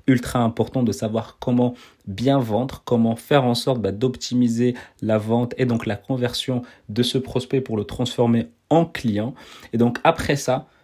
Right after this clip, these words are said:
une fois qu'il devient client, qu'importe ce que tu vends,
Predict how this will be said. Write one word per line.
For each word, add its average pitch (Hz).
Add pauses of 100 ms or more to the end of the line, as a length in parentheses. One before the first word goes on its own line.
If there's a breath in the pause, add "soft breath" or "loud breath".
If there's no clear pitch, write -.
une 135
fois 151
qu'il 120
devient 120
client, 107 (360)
qu'importe 170
ce -
que 135
tu 127
vends, 107